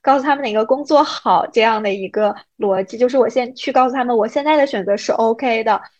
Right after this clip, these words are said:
以及我需要他们在这件事情里面做什么。个-，第三点就是告诉他们我在这个事情里面的一个感受，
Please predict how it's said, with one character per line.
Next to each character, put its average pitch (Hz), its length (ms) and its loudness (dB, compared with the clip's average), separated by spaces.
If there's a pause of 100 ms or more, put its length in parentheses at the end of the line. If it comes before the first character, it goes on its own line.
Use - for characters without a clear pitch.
以 208 160 -8
及 220 340 0 (200)
我 220 180 2
需 269 180 -6
要 285 140 6
他 285 240 0
们 302 240 -2
在 240 140 0
这 233 60 -12
件 226 140 -4
事 233 140 -10
情 220 160 -12
里 202 80 -4
面 175 160 -8
做 196 180 -2
什 202 200 -6
么。 - 100 -16 (340)
个-， - 140 -2 (460)
第 262 100 -16
三 269 220 0
点 240 100 -4
就 214 100 -2
是 240 60 -2
告 269 180 2
诉 262 60 -8
他 269 80 -2
们 262 220 -2
我 - 180 -2
在 226 140 -2
这 262 160 -4
个 269 80 0
事 262 100 -6
情 254 160 -10
里 220 120 -8
面 190 140 -6
的 220 120 -8
一 226 80 -4
个 247 80 2
感 240 200 -6
受， 220 240 -8